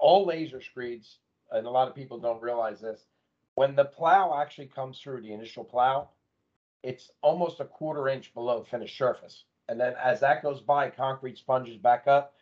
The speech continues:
your vibrator goes across it to give you your smooth finish, bring your cream up,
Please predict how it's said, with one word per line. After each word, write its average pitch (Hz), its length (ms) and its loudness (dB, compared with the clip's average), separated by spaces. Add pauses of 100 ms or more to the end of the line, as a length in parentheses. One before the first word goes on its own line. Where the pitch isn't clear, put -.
(180)
your 117 120 -10
vibrator 131 520 0
goes 127 240 0
across 131 400 -2
it 120 100 -18
to - 60 -20
give 120 180 -8
you 113 60 -14
your 117 80 -8
smooth 123 360 -10
finish, 156 440 -4 (300)
bring 135 180 0
your 127 140 -4
cream 170 320 -2
up, 156 260 2